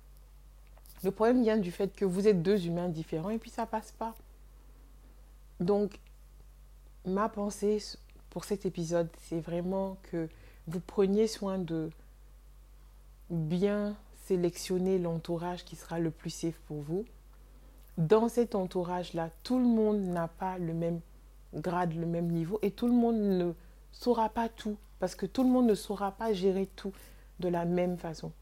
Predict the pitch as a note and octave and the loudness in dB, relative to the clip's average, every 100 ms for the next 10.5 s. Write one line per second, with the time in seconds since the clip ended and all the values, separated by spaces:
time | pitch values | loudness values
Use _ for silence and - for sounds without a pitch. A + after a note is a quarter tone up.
0 | - - - - - - - - - - | -20 -20 -20 -20 -20 -20 -20 -20 -20 -20
1 | - - E3+ F3 G3 G#3+ A3 F#3+ F3+ F#3+ | -20 -10 -4 0 4 4 2 -2 0 -2
2 | G3+ F3+ F3 E3 D#3 E3+ E3+ D#3+ - G#3+ | -2 -4 -6 -6 -6 -6 -4 -6 -4 -4
3 | G#3+ - F3 - A#3+ - - G#3 F#3+ G3+ | -4 -4 -4 0 -2 -2 -4 -2 0 -4
4 | - - - - - - - - F#3 - | -8 -20 -20 -20 -20 -20 -12 -6 -6 0
5 | A#3 B3 G#3 G3+ F#3+ F3 E3 - - - | 0 2 -2 0 0 0 -2 -10 -20 -20
6 | - - G#3 G3+ - - - A#3+ - G#3+ | -18 -6 -2 -2 -4 -4 0 0 0 -2
7 | G3 F#3 F3 F#3 G#3 G#3+ - F3+ F#3 - | -2 -4 -2 0 0 -2 -4 -4 -4 -8
8 | - F3+ F3 - A3 A#3 - - - - | -6 -4 -2 -4 -8 -8 -14 -20 -20 -20
9 | - F#3+ - A#3 G#3+ G#3+ G#3+ G#3 G#3 G3 | -6 -6 0 0 2 0 2 2 2 0
10 | G3 - G3 F3+ F3+ | -2 -6 -4 -4 -8